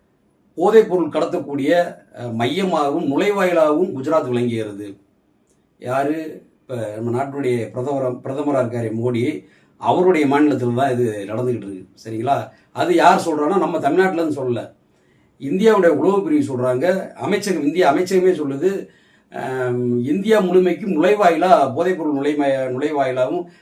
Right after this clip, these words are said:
கடத்தல்காரர்களுக்கு நுழைவாயிலா அகமதாபாத் விளங்குது.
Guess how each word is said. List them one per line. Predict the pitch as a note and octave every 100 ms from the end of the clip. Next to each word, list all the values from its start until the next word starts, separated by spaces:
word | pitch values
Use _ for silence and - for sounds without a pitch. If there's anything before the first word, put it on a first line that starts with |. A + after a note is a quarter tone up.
| _
கடத்தல்காரர்களுக்கு | D3+ G3 A3 F#3+ F3 D#3+ C#3+ C#3
நுழைவாயிலா | C#3 D3 C3 B2+ C3+
அகமதாபாத் | A#2+ C#3+ D3+ C3+ B2+
விளங்குது. | A#2 A#2 A2+ A2 A2+ G#2